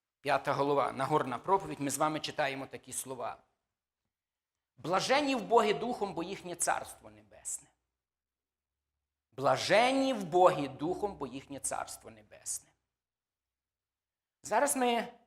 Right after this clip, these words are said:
з вами прочитаємо Нагорну проповідь. І пізніше з вами в деяких,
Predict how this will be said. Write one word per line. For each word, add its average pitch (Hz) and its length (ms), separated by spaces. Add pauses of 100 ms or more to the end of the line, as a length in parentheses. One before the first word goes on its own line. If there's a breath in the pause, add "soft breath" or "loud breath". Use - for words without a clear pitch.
(540)
з - 120
вами 226 220
прочитаємо 190 680
Нагорну 180 460
проповідь. 135 580 (2000)
І 190 80
пізніше 226 500
з 156 120
вами 190 580 (800)
в 131 100
деяких, 196 800